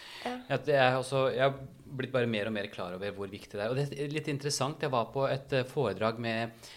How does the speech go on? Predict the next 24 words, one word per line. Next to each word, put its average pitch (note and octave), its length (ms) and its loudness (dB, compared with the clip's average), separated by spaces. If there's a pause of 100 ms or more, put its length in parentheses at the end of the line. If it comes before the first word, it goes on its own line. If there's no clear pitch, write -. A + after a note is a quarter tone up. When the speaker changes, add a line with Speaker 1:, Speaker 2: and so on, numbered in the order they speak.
(180)
Speaker 2:
Serena A#2+ 380 -4
Tonstad, C3+ 560 -4
som C#3+ 180 -4
er G2+ 80 -2
jo G#2+ 60 -4
på A2+ 100 -6
en A2 60 -4
måte B2 120 -6
en A2 60 -4
av G#2 60 -4
de A2+ 80 -4
store G#2+ 360 -4
autoritetene A2 840 -6
innenfor G2 360 -6
norsk, - 280 -10 (440)
eh, A2+ 240 -4
preventiv G#2+ 600 -4
kardiologi, G2+ 640 -4
da, A#2+ 100 0
altså G2+ 160 -6
de G2+ 60 -10
som G2+ 180 -10 (440)
forebyggende G2+ 680 -2
hjertemedisin. F#2+ 600 -8